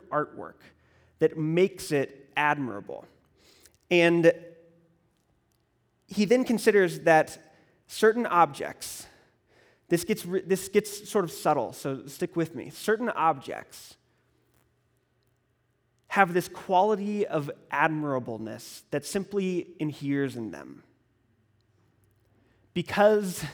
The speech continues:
<laughs> I wish there were better ways to say this. Have you seen that video of the guy who goes and, and explores nature and he says, "You can tell it's an aspen tree because of the way that it is"?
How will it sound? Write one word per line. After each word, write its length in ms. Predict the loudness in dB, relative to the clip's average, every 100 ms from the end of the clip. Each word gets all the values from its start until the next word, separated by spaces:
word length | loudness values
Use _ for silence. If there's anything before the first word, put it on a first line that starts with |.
| -2
<laughs> 100 | -2 -4 -20 -16 -14 -12 -14 -16 -20 -20 _ -20 -20 -20 _ -6
I 80 |
wish 160 | -4 -2
there 100 | -2
were 60 | 0
better 180 | 0
ways 200 | 0 -2
to 80 | -6
say 280 | -8 -4 -4
this. 380 | -6 -12 -20 -20 _ _ _ _ _ _ _ _ _ _ _ _ _ _ _ _
Have 60 | -2
you 60 | 0
seen 180 | 2
that 220 | 2 2 0
video 500 | 0 6 6 8 6
of 140 | 2
the 80 | 2
guy 180 | 4 2
who 100 | 2
goes 220 | 0 0
and, 180 | -4 -4
and 120 | -4
explores 420 | -2 0 0 2
nature 420 | 0 -2 0 0
and 80 | 0
he 40 | 0
says, 280 | -2 -2 -4
"You 60 |
can 120 | -4
tell 220 | 4 6 6
it's 120 | 4
an 60 |
aspen 360 | 0 0 0 -2
tree 200 | 2 2
because 280 | 2 0 0
of 60 |
the 60 | 2
way 160 | 4 4
that 140 | 4
it 80 | 4
is"? 420 | 4 2 -4